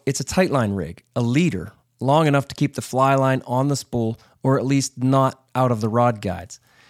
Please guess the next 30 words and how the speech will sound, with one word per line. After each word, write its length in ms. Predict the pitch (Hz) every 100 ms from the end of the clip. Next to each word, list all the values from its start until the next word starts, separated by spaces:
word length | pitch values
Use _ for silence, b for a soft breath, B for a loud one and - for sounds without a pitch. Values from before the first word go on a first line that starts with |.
| b b
We 80 | 139
don't 160 | 156 151
call 240 | - 151
it 140 | 143 101
Euro 300 | 123 127 117
nymphing 340 | 120 120 110
all 100 | 98
the 80 | 90
time 360 | - 98 90 101 _
because 280 | - 120 120
we 100 | 131
use 200 | 139 131
tactics 640 | - 135 120 - 117 - - _ _
other 200 | 143 131
than 220 | 104 95
that. 200 | 92 87 - b b b b
Uh, 240 | 123 117 110
Euro 220 | 135 170
nymphing 360 | 147 143 143 131
is 100 | 110
a 60 | 104
tight 300 | - 135 -
line 260 | 117 113
system 360 | - 123 - 110
with 160 | 107 120
nothing 300 | 123 113 104
attached 520 | - 113 107 - -
to 80 | 107
the 100 | 101
leader 400 | 113 131 123